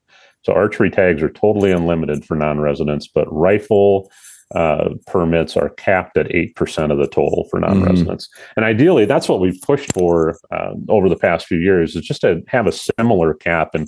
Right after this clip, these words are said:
Speaker 1: place for archery tags for non-residents, uh,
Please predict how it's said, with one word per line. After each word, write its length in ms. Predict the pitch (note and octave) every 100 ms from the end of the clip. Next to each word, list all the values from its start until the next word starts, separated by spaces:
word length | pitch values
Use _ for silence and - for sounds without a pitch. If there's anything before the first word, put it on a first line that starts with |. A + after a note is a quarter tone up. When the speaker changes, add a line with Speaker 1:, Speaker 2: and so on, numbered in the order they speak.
| -
Speaker 1:
place 260 | F2 E2+ -
for 380 | - D#2+ D#2+ F2+
archery 320 | F2+ B2 A2+
tags 360 | - A#2 A#2+ A#2
for 280 | - A2 A2
non-residents, 880 | A2 A2 G#2+ A2 A2 C3+ C#3 - - - - _ -
uh, 200 | E2